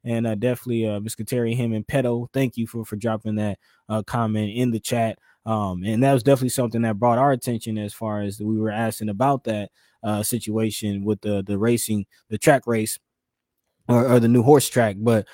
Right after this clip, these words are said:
when we found out that Winnebago Tribe was behind that, that did kinda, kinda change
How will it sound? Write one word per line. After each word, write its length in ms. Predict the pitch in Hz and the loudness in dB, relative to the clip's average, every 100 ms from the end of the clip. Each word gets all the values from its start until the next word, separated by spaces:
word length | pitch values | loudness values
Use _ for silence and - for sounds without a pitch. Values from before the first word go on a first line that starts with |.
| - - | -10 0
when 240 | 131 139 | 4 6
we 80 | 143 | 4
found 320 | 170 156 147 | 4 4 6
out 140 | 139 | 4
that 120 | 123 117 | 4 0
Winnebago 540 | 113 123 113 117 113 | 2 0 2 2 0
Tribe 280 | - 117 104 | 0 0 2
was 200 | 110 104 | 0 0
behind 440 | 98 127 120 110 | -2 -2 -2 -2
that, 140 | 104 98 | -4 -4
that 160 | 107 | -2
did 220 | 107 110 | 0 0
kinda, 320 | - 113 101 95 | 0 -4 -4 -4
kinda 280 | 117 104 | -4 -4
change 460 | 95 123 113 101 | -4 -2 -2 -2